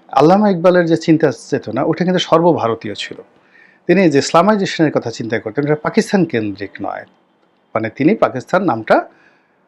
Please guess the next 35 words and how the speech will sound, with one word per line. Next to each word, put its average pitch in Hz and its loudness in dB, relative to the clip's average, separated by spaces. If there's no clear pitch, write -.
উদ্ভাবন 147 4
করেছেন 123 -2
তিনি, 107 -6
কিন্তু - -2
তার 151 2
যে 170 0
যত 151 4
"সারা 156 2
জাহা 127 0
সে - -4
আচ্ছা - -4
হিন্দুস্তান 127 0
হামারা", 101 -10
এই 160 2
যে 196 4
ভারতের 135 2
জাতীয় 117 0
সঙ্গীত, 117 -4
এটা 170 0
তো 196 2
আল্লামা 202 2
ইকবালের। 190 0
তার 175 4
যে 196 2
কবিতা, 208 2
তার 139 -2
যে 160 2
দার্শনিকতা, 185 0
তিনি, 175 2
আহ, - -6
সেই 165 4
দার্শনিকতা 156 0
হলো 139 2
বিশ্বকে 208 0
নিয়ে। 90 -6